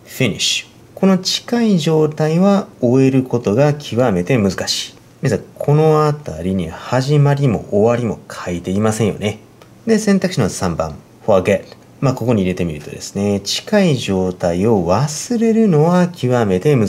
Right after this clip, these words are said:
しい。もちろんそういう記憶の話はこのあたりには一つも書いていないですね。で、選択肢のD。オープンということですから、開かれている。ですから、近い状態は開かれることが極めて難しい。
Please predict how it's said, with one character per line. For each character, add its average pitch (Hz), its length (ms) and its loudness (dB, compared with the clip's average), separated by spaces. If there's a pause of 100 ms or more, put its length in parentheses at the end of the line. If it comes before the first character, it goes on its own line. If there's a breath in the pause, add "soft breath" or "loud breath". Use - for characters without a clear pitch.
(160)
し - 160 -6
い。 - 160 -20 (260)
も 95 120 -2
ち 101 140 -4
ろ 92 80 0
ん 87 40 -2
そ 101 180 -2
う 98 60 2
い 95 100 0
う 90 80 -6
記 98 320 -4
憶 98 360 -2
の 95 140 0
話 90 640 -4
は 117 240 2
こ - 200 -4
の 202 140 2
あ 190 80 2
た 90 140 -2
り 160 140 2
に 175 100 4
は 87 180 0
一 - 220 -8
つ - 100 -6
も 127 140 0
書 - 100 -10
い 85 80 -10
て 95 80 -4
い 120 80 0
な 127 80 2
い 92 60 -2
で 71 80 -12
す - 100 -16
ね。 147 260 0 (360)
で、 233 100 0
選 208 160 0
択 196 160 0
肢 - 80 -4
の 78 260 -4
D。 107 200 -2 (400)
オ 117 160 2
ー - 20 -2
プ - 140 -8
ン 76 100 -8
と 73 120 -16
い 73 80 -14
う 73 40 -18
こ 76 140 -16
と - 100 -16
で 85 100 -10
す - 120 -14
か 180 80 2
ら、 95 100 0
開 - 260 -2
か - 120 -2
れ - 100 0
て - 80 -6
い 82 80 -8
る。 - 120 -14 (280)
で 196 60 -6
す - 80 -6
か 143 80 2
ら、 - 60 -2
近 - 340 -2
い 92 120 2
状 85 300 -4
態 104 280 -2
は 170 180 2
開 190 560 0 (180)
か 170 200 -2
れ 160 200 0
る 147 180 -2
こ 143 160 -4
と 95 260 -2
が 123 200 2
極 113 340 0
め 85 140 -2
て 135 160 2
難 101 120 2 (140)
し - 140 -8
い。 - 80 -16